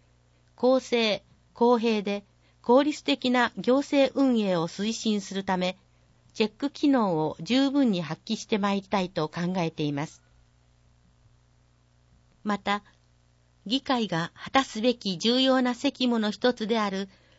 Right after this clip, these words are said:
議会の政策立案や提言機能につきましても、昨年十二月の議会で、議会基本条例や議員定数条例の一部を改正する条例を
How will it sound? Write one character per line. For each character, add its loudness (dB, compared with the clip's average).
議 -6
会 2
の -2
政 2
策 -2
立 -6
案 -2
や -4
提 4
言 0
機 -4
能 0
に -2
つ -18
き -6
ま -2
し -12
て -4
も、 -4
昨 -6
年 2
十 2
二 2
月 -4
の 0
議 -4
会 -2
で、 -2
議 -6
会 0
基 -6
本 0
条 0
例 -4
や -6
議 -2
員 2
定 0
数 -6
条 2
例 -2
の -4
一 -4
部 -2
を -2
改 0
正 0
す -8
る -4
条 -2
例 -2
を -2